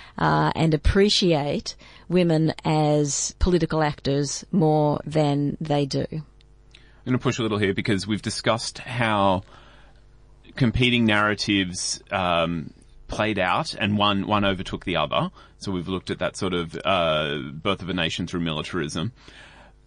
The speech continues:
Speaker 2: Could a book like You Daughters of Freedom help reassert,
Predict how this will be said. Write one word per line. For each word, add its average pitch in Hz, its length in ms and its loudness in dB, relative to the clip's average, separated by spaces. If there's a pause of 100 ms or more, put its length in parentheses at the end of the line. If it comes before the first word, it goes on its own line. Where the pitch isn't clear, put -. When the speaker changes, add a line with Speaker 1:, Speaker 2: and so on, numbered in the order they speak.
(120)
Speaker 2:
Could 147 440 2 (500)
a 120 80 2
book 127 280 -4
like 139 560 -2 (200)
You 107 120 -2
Daughters 113 320 0
of 131 80 -6
Freedom 87 480 0 (380)
help 101 340 -4
reassert, 98 960 -4